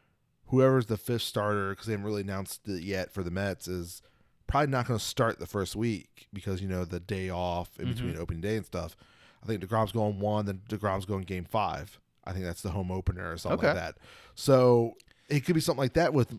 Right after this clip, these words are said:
Speaker 1: with him where he's not gonna start rotation, so at least he can go there for a workout a little bit instead of using him
Speaker 2: Ex-
Speaker 1: as a reliever.
Speaker 2: exactly.
Speaker 1: And then he gets brought right up. We
Speaker 2: Right.
Speaker 1: don't know exactly what
Speaker 2: And
Speaker 1: they're
Speaker 2: that's, and
Speaker 1: thinking
Speaker 2: that's what
Speaker 1: plan.
Speaker 2: I'm thinking. Um, I, uh, Craig Mish, uh, f-, from the Heralds, he tweeted that the Marlins are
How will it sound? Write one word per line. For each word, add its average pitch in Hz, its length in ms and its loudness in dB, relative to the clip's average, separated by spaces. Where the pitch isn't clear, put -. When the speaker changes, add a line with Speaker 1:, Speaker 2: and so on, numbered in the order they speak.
Speaker 1:
with 123 180 4
him 123 220 4
where 110 200 4
he's 120 300 0
not 123 160 2
gonna 117 160 -2
start 156 220 2
rotation, 127 420 0
so 110 360 0
at 127 80 -4
least 131 180 2
he 131 60 -2
can 120 120 0
go 123 260 2
there 120 220 2
for 110 320 0
a 123 60 -4
workout 113 340 2
a - 20 0
little 107 180 0
bit 101 300 0
instead 107 240 -2
of 95 60 -8
using 117 80 2
him - 80 6
Speaker 2:
Ex- 120 80 4
Speaker 1:
as 98 120 0
a 101 60 -2
reliever. 101 280 2
Speaker 2:
exactly. 131 560 8
Speaker 1:
And 135 120 2
then 120 80 2
he 117 100 2
gets 117 160 -2
brought 113 240 6
right 101 140 2
up. 90 220 -2
We 127 60 4
Speaker 2:
Right. 135 180 10
Speaker 1:
don't 120 80 4
know 113 60 2
exactly 98 300 -2
what 104 120 2
Speaker 2:
And 156 80 8
Speaker 1:
they're 180 40 12
Speaker 2:
that's, 190 120 8
and 170 60 4
Speaker 1:
thinking 175 40 8
Speaker 2:
that's 220 180 8
what 196 60 4
Speaker 1:
plan. 175 60 10
Speaker 2:
I'm 165 80 8
thinking. 117 340 2
Um, 120 300 6
I, 135 220 6
uh, 131 40 8
Craig 185 280 6
Mish, 147 460 2
uh, 120 280 6
f-, 101 100 -4
from 131 140 -2
the 123 80 4
Heralds, 123 420 6
he 139 140 0
tweeted 131 420 4
that 120 260 4
the 123 240 4
Marlins 147 400 6
are 123 260 4